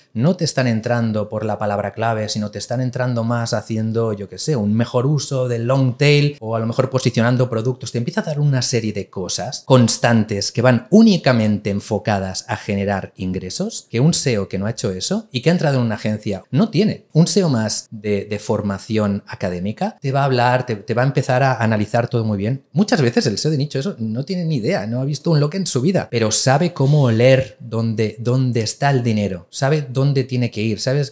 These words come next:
qué es lo que tiene que tocar. Se deja mucho de no bullshit. De hecho, yo como vengo de ahí, tú lo sabes, en esta agencia en las paredes está escrito,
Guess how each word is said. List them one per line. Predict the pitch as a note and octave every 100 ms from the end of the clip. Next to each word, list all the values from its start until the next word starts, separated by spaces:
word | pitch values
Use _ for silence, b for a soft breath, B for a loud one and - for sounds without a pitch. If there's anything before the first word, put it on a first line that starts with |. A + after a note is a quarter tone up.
| _
qué | C3
es | B2 B2+
lo | B2
que | A#2+
tiene | B2 A#2
que | A2+
tocar. | G#2+ G2 B2 G#2 B B B B
Se | - A#2
deja | C3+ D#3+
mucho | C#3 C#3 D#3
de | B2+ A2+ -
no | A#2+ A#2+
bullshit. | A#2+ A#2+ G2+ F2+ _ _ -
De | A#2+
hecho, | E3
yo | B2+
como | C3+ F3+
vengo | A2+ G#2+
de | G2 F#2
ahí, | B2 F3 -
tú | A2
lo | G#2+
sabes, | G2+ G#2+ C#3+ -
en | G#2+
esta | A2 B2
agencia | B2 A#2+ E3
en |
las | B2 -
paredes | G#2+ A2+ C#3
está | C3 A#2
escrito, | - A2+ G#2+ G2